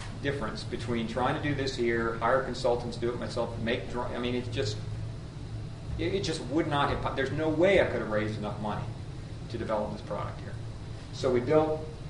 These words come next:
this product, um, and then, you know, we went basically from this, you know, to a pilot run. So, and I went over, I made four trips to China, you know, between the development, you know, signing these guys, my first trip, and then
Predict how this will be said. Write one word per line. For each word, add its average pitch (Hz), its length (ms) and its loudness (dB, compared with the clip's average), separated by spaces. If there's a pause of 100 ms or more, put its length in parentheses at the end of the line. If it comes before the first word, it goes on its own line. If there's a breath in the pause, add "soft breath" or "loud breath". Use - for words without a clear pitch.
(340)
this 147 260 2
product, 113 480 2 (640)
um, 110 400 2 (240)
and 117 160 -4
then, 120 360 0
you - 80 12
know, - 420 12 (100)
we 117 60 -2
went 120 300 -2
basically 113 680 -2
from 117 260 -2
this, 123 400 -2 (120)
you 117 80 -4
know, 110 260 0
to - 100 -2
a - 80 0
pilot 113 360 2
run. - 240 -4
So, 107 320 0
and 113 80 0
I 113 80 2
went 117 160 0
over, 113 160 2
I 117 40 2
made 131 160 4
four 180 280 8
trips - 260 2
to - 120 -2
China, - 500 12 (520)
you 120 80 0
know, 107 140 2
between 113 360 -2
the 110 60 0
development, 110 600 0
you 113 60 -4
know, 107 80 -2
signing 120 380 2
these 110 100 8
guys, 107 540 6
my 104 180 0
first 117 220 0
trip, 107 160 -2
and 104 80 0
then 101 120 -2